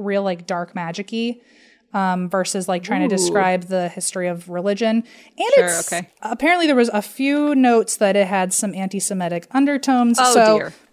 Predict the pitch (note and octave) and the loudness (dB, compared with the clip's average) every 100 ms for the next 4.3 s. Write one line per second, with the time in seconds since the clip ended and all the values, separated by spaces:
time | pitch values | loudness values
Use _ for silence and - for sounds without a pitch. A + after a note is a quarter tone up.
0 | _ G4 G4+ - - _ _ _ _ _ | _ 0 2 -2 -8 _ _ _ _ _
1 | _ - D#4 - - C#4 C#4+ B3+ D4+ C#4+ | _ 0 0 0 0 2 2 2 4 6
2 | A3+ G3+ G3+ G3 G3 G3 F#3 F3+ D#3+ E3 | 6 4 2 -6 -6 -6 -4 -6 -6 -10
3 | B2+ _ - - - _ - A3 G#3+ G3+ | -12 _ -20 -20 -20 _ 4 6 6 4
4 | G3+ F#3+ | 4 2